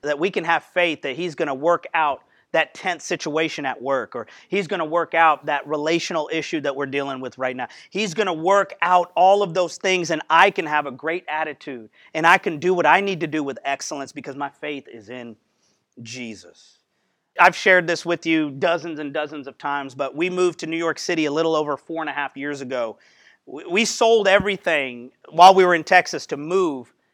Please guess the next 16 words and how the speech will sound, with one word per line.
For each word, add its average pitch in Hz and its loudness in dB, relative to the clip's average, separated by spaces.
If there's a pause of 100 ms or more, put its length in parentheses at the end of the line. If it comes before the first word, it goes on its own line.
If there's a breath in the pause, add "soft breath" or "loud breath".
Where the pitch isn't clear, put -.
(140)
here 185 2
to 160 -6
New 165 -4
York 151 0
City. 160 -2 (760 soft breath)
You 190 -2
know, 180 8
selling 233 4
our 190 4
home 180 2
where 175 2
we 180 0
actually 202 2
had 185 6
a 165 2
backyard 147 6